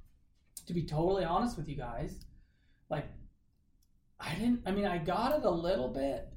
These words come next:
i-, through the first, you know, forty-five years of my life,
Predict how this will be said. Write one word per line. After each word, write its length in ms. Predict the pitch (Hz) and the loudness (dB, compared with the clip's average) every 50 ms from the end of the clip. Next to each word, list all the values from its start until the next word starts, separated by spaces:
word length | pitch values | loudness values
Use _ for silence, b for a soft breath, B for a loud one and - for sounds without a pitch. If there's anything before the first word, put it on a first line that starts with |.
| - - - - _ _ _ _ _ _ _ _ _ _ _ _ _ _ _ - | -14 -16 -18 -20 _ _ _ _ _ _ _ _ _ _ _ _ _ _ _ -14
i-, 80 | - - - - 202 - | -14 -14 -12 -12 -12 -10
through 180 | - 214 214 220 | -4 -2 -2 -2
the 60 | 190 - | -2 -2
first, 320 | - 202 208 208 208 - - - - - - - - _ _ - | 0 0 0 0 0 -4 -8 -12 -14 -16 -18 -20 -20 _ _ -4
you 140 | 214 196 | 0 0
know, 300 | 185 175 180 - - - - - | 2 2 0 0 -2 -6 -10 -6
forty-five 520 | - 185 190 190 175 - - 208 214 196 185 | -2 -2 -2 -2 -2 0 0 0 2 2 2
years 220 | 190 190 202 202 | 2 2 2 2
of 60 | 190 185 | 2 2
my 100 | 185 180 | 2 2
life, 320 | 175 180 196 226 269 285 | 2 2 2 0 0 -2